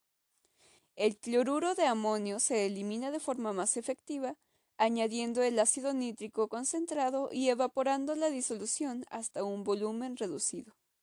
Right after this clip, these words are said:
El ion amonio se oxida rápidamente cuando se le calienta.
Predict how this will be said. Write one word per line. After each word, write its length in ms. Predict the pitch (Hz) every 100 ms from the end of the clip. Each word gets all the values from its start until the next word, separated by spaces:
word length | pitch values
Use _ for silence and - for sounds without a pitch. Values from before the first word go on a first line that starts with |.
| _ _ _ - _ _ _ _ - - _ _ _
El 200 | 220 226
ion 240 | 226 214 214
amonio 480 | 247 277 247 247 - - - _
se 260 | - - 254
oxida 440 | 247 - 277 277
rápidamente 760 | 269 240 247 277 277 254 233 240
cuando 240 | 220 190
se 160 | - 208
le 140 | 190
calienta. 480 | 196 220 214 -